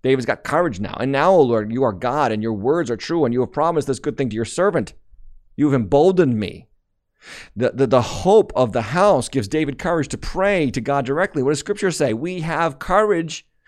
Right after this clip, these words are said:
to enter into the throne of God because of the blood of Jesus that is shed for us that brought us into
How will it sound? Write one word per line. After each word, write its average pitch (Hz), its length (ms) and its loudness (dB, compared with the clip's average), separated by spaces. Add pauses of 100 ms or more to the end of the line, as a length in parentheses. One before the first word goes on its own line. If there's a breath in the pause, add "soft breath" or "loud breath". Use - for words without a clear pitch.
(160 soft breath)
to - 120 -4
enter 185 300 0
into 165 240 -4
the 160 100 -4
throne 185 340 0
of 143 140 -8
God 170 600 -2 (460 soft breath)
because 165 400 0
of 151 160 -4
the 160 260 2
blood 170 300 4
of 156 80 -4
Jesus 151 280 -4
that 147 120 -2
is 139 80 -4
shed 202 340 0
for 135 140 2
us 143 160 2
that 120 140 -4
brought 165 220 2
us 160 120 -6
into 175 580 -2